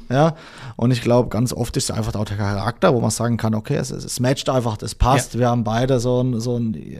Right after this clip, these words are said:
Speaker 1: so ein Gefühl, wo wir sagen, okay, das, das, das passt, ja, da will man vielleicht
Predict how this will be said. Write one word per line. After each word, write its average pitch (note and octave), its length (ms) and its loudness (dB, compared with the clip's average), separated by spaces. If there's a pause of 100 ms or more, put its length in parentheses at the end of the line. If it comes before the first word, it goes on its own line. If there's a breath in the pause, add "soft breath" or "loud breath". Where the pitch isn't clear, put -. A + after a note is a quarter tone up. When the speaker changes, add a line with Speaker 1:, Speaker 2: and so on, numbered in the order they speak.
(100)
Speaker 1:
so B2 140 -6
ein A#2 120 -6
Gefühl, D3+ 420 6
wo D3 80 4
wir C#3 80 2
sagen, B2+ 200 0
okay, C#3 260 0
das, B2+ 260 -8
das, - 220 -10
das A2 160 -8
passt, - 460 -6
ja, B2+ 160 -4
da B2 120 -2
will A#2+ 100 -2
man A#2+ 100 -2
vielleicht A2+ 260 -8